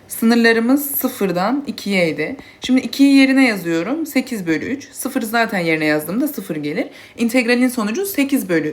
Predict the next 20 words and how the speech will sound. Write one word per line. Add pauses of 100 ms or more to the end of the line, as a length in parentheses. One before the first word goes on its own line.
üç
gelir. (280)
Fakat
bu
A
artı
B'nin
alanıydı. (200)
Şimdi
B'nin
alanını
iki
bulduğumuz
için
sekiz
bölü
üçten
de
ikiyi
çıkarıyorum.